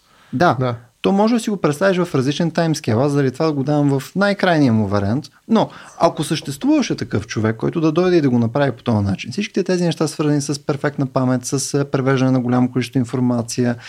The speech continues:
Speaker 1: на изваждане на ключови неща от, а, а, големи текстове, които, нали, големите, а, езикови модели реално го правят, а,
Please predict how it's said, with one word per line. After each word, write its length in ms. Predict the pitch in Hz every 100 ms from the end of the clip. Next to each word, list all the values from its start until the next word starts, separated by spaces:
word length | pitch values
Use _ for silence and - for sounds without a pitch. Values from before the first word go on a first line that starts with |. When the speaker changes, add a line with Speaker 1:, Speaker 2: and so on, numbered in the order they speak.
| - -
Speaker 1:
на 120 | 180
изваждане 460 | 165 143 147 147 147
на 120 | 143
ключови 440 | 147 160 - 156
неща 320 | 143 143 143
от, 260 | 139 139 - - 131
а, 240 | 131 123 117 - -
а, 260 | - 131 131
големи 460 | 135 135 131 131 131
текстове, 380 | 127 117 139 127
които, 220 | 120 120
нали, 300 | 113 120 127 - 117
големите, 720 | 110 120 120 120 113 104 98 - - _ -
а, 380 | 110 104 104
езикови 340 | 113 110 120 131
модели 380 | 110 101 123 123
реално 320 | 104 127 120
го 80 | 107
правят, 560 | 117 117 104 - - - - - -
а, 240 | 123 123